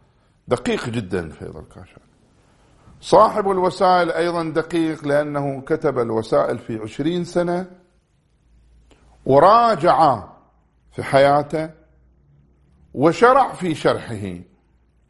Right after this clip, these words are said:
لكن ما استطاع كمله، كان المجلد الأول من شرحه.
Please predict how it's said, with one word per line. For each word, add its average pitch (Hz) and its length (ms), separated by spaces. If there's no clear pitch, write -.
لكن 120 360
ما 147 60
استطاع 90 480
كمله، 78 440
كان 117 120
المجلد 107 640
الأول 82 440
من 78 140
شرحه. - 420